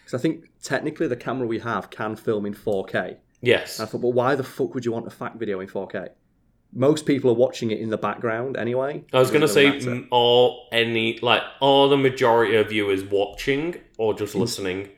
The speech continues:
Speaker 1: Yeah, or they'll be watching it in seven twenty p anyway, 'cause everyone watches it in that, 'cause everyone's got shit internet.
Speaker 2: <laughs> Yeah.
Speaker 1: And it's really, it's annoying for me as well, because the actual computer that I edit on, and I've got all the videos lined up,
Speaker 2: Mm-hmm.
Speaker 1: um,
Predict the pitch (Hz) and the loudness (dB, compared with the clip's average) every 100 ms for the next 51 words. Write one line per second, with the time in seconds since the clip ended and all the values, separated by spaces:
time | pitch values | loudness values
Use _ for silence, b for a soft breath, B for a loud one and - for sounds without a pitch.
0 | _ _ - 104 - 120 120 120 120 120 | _ _ -8 -8 0 2 6 4 2 -4
1 | 107 117 104 104 101 95 104 90 87 - | -4 -4 -4 -4 -6 -4 -6 -6 -10 -14
2 | - 101 95 92 - 98 90 90 - 104 | -8 -6 -6 -8 -8 -8 -8 -12 -6 -6
3 | 98 90 - 104 107 101 98 92 _ _ | -6 -12 -10 -8 -8 -10 -10 -14 _ _
4 | _ - 180 - 214 - 196 131 156 151 | _ 0 0 6 6 8 6 6 6 4
5 | 147 - _ _ - 131 131 131 151 139 | 0 -8 _ _ 0 0 2 4 4 2
6 | 123 131 113 117 104 110 104 117 - 123 | 2 2 2 2 0 -4 -4 -4 -2 -4
7 | 110 98 117 117 117 98 98 101 104 98 | -4 -6 -4 -4 -2 -2 -2 -2 -4 -4
8 | 85 82 _ - 101 101 104 101 98 98 | -8 -12 _ -10 -8 -4 0 0 0 -4
9 | 98 _ 107 113 110 98 98 104 98 95 | -8 _ -4 -2 0 0 0 -2 -2 -2
10 | 95 90 - - 120 123 143 - 104 104 | -2 -4 -8 -6 -4 -4 -6 -6 -4 -4